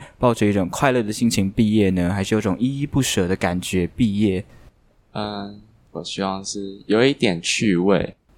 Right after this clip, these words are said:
Speaker 2: 然后又可以让人家觉得，哦，这真的是毕业歌的那种感觉。
Speaker 1: OK，OK。
Speaker 2: 对。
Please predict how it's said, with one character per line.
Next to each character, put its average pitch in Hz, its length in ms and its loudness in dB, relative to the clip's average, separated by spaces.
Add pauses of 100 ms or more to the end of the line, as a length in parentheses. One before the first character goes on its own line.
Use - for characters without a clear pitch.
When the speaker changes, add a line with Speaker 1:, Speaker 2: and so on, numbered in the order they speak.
(180)
Speaker 2:
然 87 160 -4
后 98 360 0
又 104 180 0
可 92 160 -4
以 80 80 0
让 101 200 0
人 85 140 -2
家 85 520 -4 (100)
觉 80 140 -2
得， 82 180 -2
哦， 95 400 0
这 110 100 -2
真 101 180 0
的 90 120 0
是 90 320 -2 (160)
毕 98 180 2
业 92 180 2
歌 82 240 -2
的 76 120 -2
那 82 140 -2
种 76 160 -4
感 64 240 -8
觉。 - 260 -12 (200)
Speaker 1:
OK，OK。 95 640 -4
Speaker 2:
对。 - 200 -6